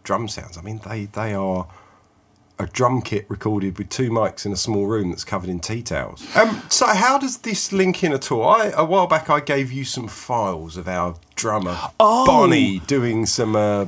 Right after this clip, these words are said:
Speaker 2: You
Speaker 1: boom
Speaker 2: did.
Speaker 1: splatting on
Speaker 2: And
Speaker 1: Another
Speaker 2: ac-,
Speaker 1: Brick in the Wall Part
Speaker 2: you
Speaker 1: Two.
Speaker 2: did. Thank you for raising that, Dave. Actually, that's quite
Speaker 1: <laughs> That's
Speaker 2: useful.
Speaker 1: on my list. I've got a list of things to ask you, so.
Speaker 2: Wonderful. So, yeah, so that, that stems from a sixty Symbols video we did, um,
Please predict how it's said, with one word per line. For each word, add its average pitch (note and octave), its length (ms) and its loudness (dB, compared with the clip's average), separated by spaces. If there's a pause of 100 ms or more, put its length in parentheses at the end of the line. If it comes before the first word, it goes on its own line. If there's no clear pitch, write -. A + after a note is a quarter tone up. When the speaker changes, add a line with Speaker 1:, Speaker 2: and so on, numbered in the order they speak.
Speaker 2:
You G3+ 160 4
Speaker 1:
boom C4+ 160 4
Speaker 2:
did. D#4 160 6
Speaker 1:
splatting A#2 600 0
on A2+ 60 4
Speaker 2:
And G#2+ 100 4
Speaker 1:
Another A#2 220 4
Speaker 2:
ac-, G#2 60 -2
Speaker 1:
Brick A2+ 240 -2
in G#2+ 60 0
the A2 60 0
Wall A2 200 -4
Part G2 240 0
Speaker 2:
you G#3 260 6
Speaker 1:
Two. F3 220 0
Speaker 2:
did. G#3 340 0
Thank G3 260 2
you A#3 60 4
for D#3+ 160 2
raising C#3+ 280 4
that, C#3 160 4
Dave. D3 220 4
Actually, F3 260 6
that's G3 140 4
quite F3 220 4
Speaker 1:
<laughs> - 0 -
That's E3+ 120 4
Speaker 2:
useful. - 180 8
Speaker 1:
on F3 60 8
my D#3+ 120 10
list. D3 560 4
I've B2 160 2
got D#3 180 0
a C3 40 2
list D3 340 -2
of G#2+ 80 -12
things A#2 380 -4
to A2 160 -2
ask A2+ 260 -2
you, - 100 -4
so. D#3 60 2
Speaker 2:
Wonderful. D#3+ 560 6
So, F3 240 2
yeah, F3+ 220 4
so F3 180 -2
that, G3+ 240 6
that A3+ 160 2
stems A3 420 0
from F3+ 140 -4
a F3 60 0
sixty - 300 0
Symbols C#3+ 360 2
video A#2+ 400 2 (340)
we B2+ 180 4
did, B2 540 2
um, A#2 460 2